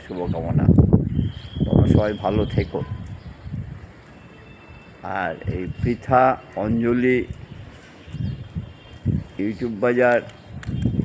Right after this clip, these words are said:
আকাশ, আকাশ মণ্ডল আর কি, যেভাবে আমাকে আমার মানে লাইভের সময় যেভাবে আমাকে,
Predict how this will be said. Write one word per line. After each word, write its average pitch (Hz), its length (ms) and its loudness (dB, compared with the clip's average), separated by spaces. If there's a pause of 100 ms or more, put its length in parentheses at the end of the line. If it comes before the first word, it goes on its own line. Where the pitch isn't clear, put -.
(220)
আকাশ, 107 480 0 (1160)
আকাশ 120 340 -4
মণ্ডল 120 380 2
আর 95 100 4
কি, 76 240 -12 (560)
যেভাবে 120 520 4
আমাকে 127 400 2
আমার 123 360 0
মানে 101 480 -4 (180)
লাইভের 123 400 0
সময় 127 260 -4
যেভাবে 127 380 2
আমাকে, 127 400 0